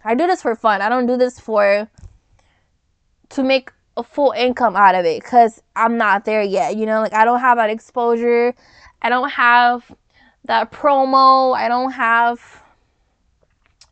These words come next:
I just, I'm not there yet, you know? I am not Locatora Radio. I am not Better Brown Femmes. I am not uh, who else do we have?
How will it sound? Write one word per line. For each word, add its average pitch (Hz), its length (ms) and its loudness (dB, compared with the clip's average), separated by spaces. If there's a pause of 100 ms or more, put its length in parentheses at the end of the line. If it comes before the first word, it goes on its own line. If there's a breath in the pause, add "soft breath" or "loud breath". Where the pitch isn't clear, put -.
(1000)
I 247 200 0
just, 349 160 -4
I'm 262 300 2
not 220 340 0
there 508 200 -2
yet, 233 280 0
you 214 160 -8
know? 214 160 -4
I 220 180 0
am 294 180 -2
not 269 200 0
Locatora 320 680 -2
Radio. 214 400 -6
I 269 200 -4
am 277 120 -4
not 285 220 -2
Better 240 180 -2
Brown 262 220 -2
Femmes. 214 600 -8
I 254 100 -2
am 247 220 -6
not 254 300 -6 (840 soft breath)
uh, 233 560 -2
who 277 140 -4
else 285 220 0
do 226 100 -6
we 202 60 -8
have? 170 360 -10